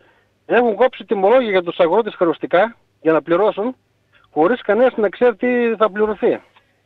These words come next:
Ύστερα έχουμε και το πρόβλημα της συνδεδεμένης. Κάθε χρόνο οι συνδεδεμένες πληρωνόταν τέλη Μαρτίου, αρχές Απριλίου. Αυτή τη στιγμή μας είπαν ότι οι πληρωμές θα αρχίσουν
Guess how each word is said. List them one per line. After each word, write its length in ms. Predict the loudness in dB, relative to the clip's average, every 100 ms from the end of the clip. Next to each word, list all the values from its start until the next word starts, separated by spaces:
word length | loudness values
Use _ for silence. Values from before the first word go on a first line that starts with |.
| _ _ _ _ _ _ _ -20 _ _ -4
Ύστερα 340 | 0 2 4
έχουμε 220 | 2 0
και 100 | -4
το 100 | -8
πρόβλημα 300 | -2 0 0
της 100 | -4
συνδεδεμένης. 560 | -8 -4 -2 0 -2 0
Κάθε 240 | -2 0
χρόνο 460 | 0 0 2 0 -4 _ _ _ _ -10
οι 80 |
συνδεδεμένες 640 | -4 0 2 2 2 0 -2
πληρωνόταν 680 | 0 0 0 0 0 -2 -4 _ _ _
τέλη 200 | 0 2
Μαρτίου, 360 | 0 0 0 0
αρχές 240 | 0 -2
Απριλίου. 500 | -2 -2 -2 -2 -2 _ -20 -20 -4
Αυτή 240 | -2 -2
τη 80 | -6
στιγμή 340 | -10 -8 -4 -2
μας 160 | -2
είπαν 240 | -2 -2 -2
ότι 200 | 0 0
οι 320 | 0 -2 -6
πληρωμές 460 | -4 -2 0 0
θα 80 | 0
αρχίσουν 500 | -2 -4 -4 -4 -6